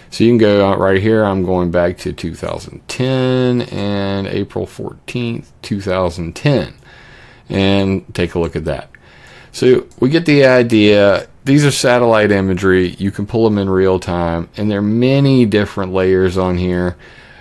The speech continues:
The ones at the top are pretty much visual, um, you know, things that you can see with the naked eye. This is what it should look like.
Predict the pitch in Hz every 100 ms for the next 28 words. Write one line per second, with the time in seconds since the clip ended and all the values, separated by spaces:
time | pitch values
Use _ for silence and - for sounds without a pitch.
0 | - 120 156 165 151 131 - 123 127 127
1 | 117 101 92 117 107 98 92 87 - 90
2 | 80 92 110 117 123 123 127 131 127 -
3 | 95 90 85 85 87 90 87 87 101 95
4 | 92 - 90 85 90 85 82 - 92 92
5 | 92 87 87 87 85 85 90 101 101 98
6 | 95 92 87 85 80 - - 110 95 110
7 | 120 120 117 104 101